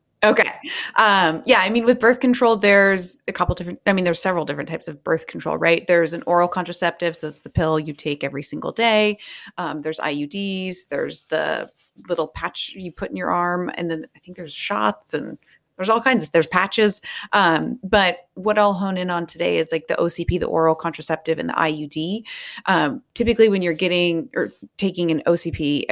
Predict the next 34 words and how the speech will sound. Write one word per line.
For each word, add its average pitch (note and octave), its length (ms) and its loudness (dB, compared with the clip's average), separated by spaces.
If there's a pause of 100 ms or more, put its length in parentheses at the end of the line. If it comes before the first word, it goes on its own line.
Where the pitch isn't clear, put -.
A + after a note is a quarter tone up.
(120)
daily, D3+ 380 0
right, D3 420 0
that E3+ 220 4
is F3 140 0
putting F3 640 -2
hormones, D3+ 800 0
exogenous D#3+ 420 -2
hormones D#3 520 -2 (140)
throughout E3+ 280 2
the E3+ 40 -4
whole E3 120 -2
body - 260 0
systemically, - 640 -4
right? - 260 -2 (360)
Where F3+ 240 2
versus F3 360 2
an F3 200 0
I F#3+ 100 0
U F#3+ 180 -2
D E3 280 -2
is D#3 120 2
going E3 300 -2
to D#3+ 120 -12
be E3 120 -4
more D#3+ 180 -2
localized D#3 920 -2
to E3 300 -4
the D#3 120 -6
uterus. A#3 640 2
Um, E3 420 0
so E3 460 6 (240)
the F3+ 80 -4
hormones E3 400 -2
aren't E3+ 300 0